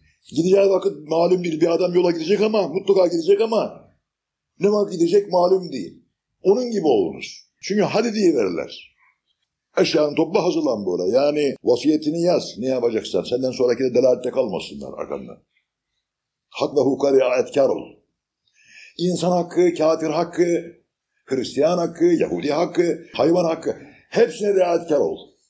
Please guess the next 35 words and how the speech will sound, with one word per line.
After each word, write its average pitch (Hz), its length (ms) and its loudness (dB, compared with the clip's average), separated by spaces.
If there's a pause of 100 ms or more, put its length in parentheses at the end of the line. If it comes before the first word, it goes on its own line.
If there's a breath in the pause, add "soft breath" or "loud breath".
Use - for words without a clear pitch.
(300)
Velev 214 420 4
ki 240 180 -6
bir 226 180 -2
zerre 208 320 4
olsun. 196 460 2 (480)
Zerre. 165 600 2 (960)
Velev 180 260 2
ki 185 120 -6
bir 165 180 -4
zerre. 160 500 0 (540)
Yani 156 320 0 (100)
güneş 160 340 -4
vurur 175 240 0
yerden 170 460 0
tozçukları 175 560 0
kaldırır. 101 480 0 (520 loud breath)
O 156 160 2
tozçukların 165 600 -2
her 185 220 0
bir 151 60 -4
tanesi 196 320 -4
bir 233 80 -8
zerredir. 104 500 -2 (100)
O - 20 2
kadar 202 160 2
olsun 104 340 -4
velev 101 240 -2
ki. 113 400 -10
Hayır 208 200 2
ve 190 160 2
şer. - 240 -4 (800)
Her 233 220 2
ikisini - 320 -8
de 185 60 4
göreceksin. 120 720 -2